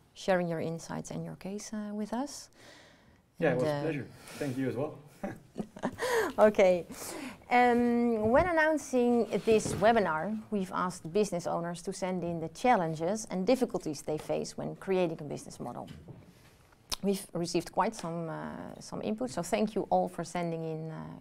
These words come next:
Speaker 1: your input. We have selected three cases, which we will discuss now with, um,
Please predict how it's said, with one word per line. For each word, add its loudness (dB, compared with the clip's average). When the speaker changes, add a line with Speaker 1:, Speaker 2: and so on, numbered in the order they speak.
Speaker 1:
your -14
input. -4
We 0
have 2
selected 0
three 4
cases, -6
which -4
we -2
will -6
discuss -10
now -4
with, -12
um, -8